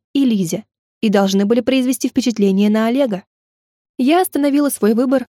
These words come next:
на длинном кружевном платье с розовым чехлом. Юбка в меру пышная, лиф вышит вручную натуральным жемчугом и отделан нежным венецианским кружевом.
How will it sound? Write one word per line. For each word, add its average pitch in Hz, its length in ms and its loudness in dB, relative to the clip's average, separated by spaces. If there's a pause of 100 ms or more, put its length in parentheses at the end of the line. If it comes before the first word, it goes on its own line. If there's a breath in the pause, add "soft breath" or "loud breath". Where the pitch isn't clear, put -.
на 220 140 0
длинном 254 400 0
кружевном 226 440 0
платье 254 460 -4 (140)
с - 100 -16
розовым 254 380 0
чехлом. 202 480 -6 (400)
Юбка 294 340 -2
в 196 80 -2
меру 196 220 0
пышная, 220 540 -4 (220)
лиф 285 300 2
вышит 240 320 0
вручную 247 400 -2
натуральным 208 520 0
жемчугом 233 540 -2 (300)
и 240 100 0
отделан 226 400 2
нежным 214 300 0
венецианским 214 680 0
кружевом. 202 540 -2